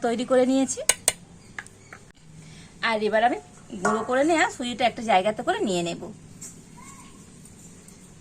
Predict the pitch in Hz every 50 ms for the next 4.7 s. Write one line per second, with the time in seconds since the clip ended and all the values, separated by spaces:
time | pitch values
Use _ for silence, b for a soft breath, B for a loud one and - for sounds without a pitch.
0 | - - - - - - - - - - - - - - - - - - - -
1 | - - - - - - - 240 240 233 233 233 247 - - 240 247 285 277 269
2 | 277 294 233 302 302 302 294 220 262 320 403 440 440 370 277 440 605 B B B
3 | B B B - - 226 220 214 196 233 240 254 - 440 554 523 339 220 196 185
4 | 185 175 180 175 175 - B B B B B - -